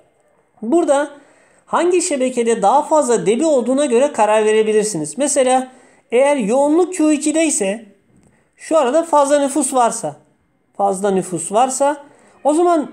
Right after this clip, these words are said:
Q bir artı Q iki artı Q üçü buraya yollayabilirsiniz. Çünkü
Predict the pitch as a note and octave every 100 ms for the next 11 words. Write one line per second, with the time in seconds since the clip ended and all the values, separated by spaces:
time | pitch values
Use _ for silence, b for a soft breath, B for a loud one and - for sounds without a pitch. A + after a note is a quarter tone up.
0 | - - D#4+ E4+ E4+ D4+ D4 - D4 C4+
1 | D4+ C4+ C4 A#3+ C#4 B3+ A#3+ C4 E4 D#4
2 | C#4+ C4+ C4+ B3+ B3 A#3+ D#3 - D4+ E4+
3 | A#3+ D#3